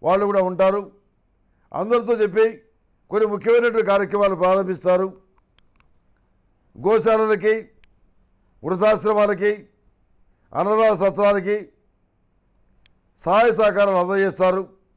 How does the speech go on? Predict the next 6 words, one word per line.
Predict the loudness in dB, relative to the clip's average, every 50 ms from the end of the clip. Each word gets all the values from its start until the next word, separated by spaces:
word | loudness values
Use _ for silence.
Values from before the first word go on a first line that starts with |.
| _ _ _ _ _ _ _ _ _ _
కొంతమంది | -4 -4 -2 0 0 0 0 0 0 -2 -2 -2 -6 -14 _ _ _ _ _ _ _ _ _ _ _ _ _ _ _ _ _
మనమే | -6 -4 -2 -2 0 0 -2
ఎందుకని | -2 -2 -2 0 2 2 2
ఒక | 2 0 0 0
గోశాల | 0 0 0 2 2 4 4 2 0 -4 -12 _ _ _ _ _ _ _ _ _ _ _ _ _ _
కట్టకూడదు, | -6 -4 -2 -2 -2 0 0 0 0 -2 -2 -2 -6 -16